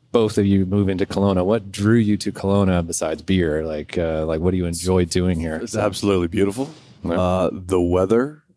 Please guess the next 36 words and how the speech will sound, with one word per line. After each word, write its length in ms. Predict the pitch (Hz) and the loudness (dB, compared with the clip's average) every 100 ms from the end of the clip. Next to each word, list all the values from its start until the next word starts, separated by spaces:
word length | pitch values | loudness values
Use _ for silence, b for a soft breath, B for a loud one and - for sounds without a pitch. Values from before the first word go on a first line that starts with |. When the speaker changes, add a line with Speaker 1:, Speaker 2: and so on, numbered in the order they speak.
| - | -4
Speaker 2:
uh, 300 | 92 90 85 | -2 -2 -2
to 160 | - | -4
me 200 | 92 87 | -4 -2
was 380 | 87 85 82 - | 0 0 -2 -6
the, 420 | _ 90 85 82 82 | _ -2 -2 -4 -10
the, 240 | - - - | -14 -10 -4
I, 200 | 107 104 | -2 0
every 180 | 127 113 | 0 0
time 160 | 123 113 | 2 2
I 80 | 101 | 2
came 240 | 104 101 | 2 2
here, 160 | 98 92 | 2 2
it 60 | 87 | 0
was 160 | 87 | -2
just 160 | 98 90 | -4 -2
hot 340 | 101 101 101 _ B B B B B - | 0 0 -2 _ B B B B B -4
as 240 | 95 85 | -2 0
hell 500 | 104 104 90 82 - b b b b b | 2 2 2 -4 -12 b b b b b
and 200 | 95 92 | -2 0
dry, 420 | 90 90 87 82 82 85 | 2 4 4 2 -2 -4
and 460 | - 90 87 85 82 | -2 0 0 -2 -6
it 180 | - 90 | -6 -6
felt 320 | - 95 80 | -4 -4 -2
like 200 | 82 85 | -2 -2
paradise. 560 | 98 87 85 85 95 - | 0 2 4 2 0 -2
And 100 | 98 | 0
I 140 | 92 | 0
didn't 220 | 87 87 | 0 -2
know 140 | 90 90 | 0 2
weather 240 | 90 87 | 2 0
could 240 | 87 95 82 | -2 -6 -2
be 140 | 92 | -2
this 180 | 90 92 | -2 0
good 160 | 113 | 2
in 80 | 107 | 2
Canada. 520 | 110 117 123 131 143 | 4 4 6 4 2